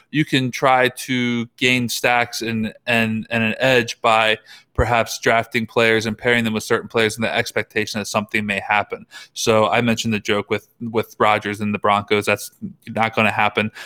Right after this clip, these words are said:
But if you foresaw a situation where, uh, Julio Jones landed in, in Tennessee, maybe you start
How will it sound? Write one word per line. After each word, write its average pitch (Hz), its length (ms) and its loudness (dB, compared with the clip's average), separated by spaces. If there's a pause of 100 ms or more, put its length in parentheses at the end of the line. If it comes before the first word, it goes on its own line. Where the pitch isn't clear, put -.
(140)
But 135 160 4
if 131 200 2
you 160 240 6
foresaw 147 540 2
a 135 40 0
situation 131 760 2
where, 120 520 4 (300)
uh, 113 280 4
Julio 135 380 4
Jones 123 640 0
landed 113 440 0
in, 107 420 0 (180)
in 113 160 -8
Tennessee, 120 680 -2
maybe 117 240 0
you 113 80 0
start 113 420 0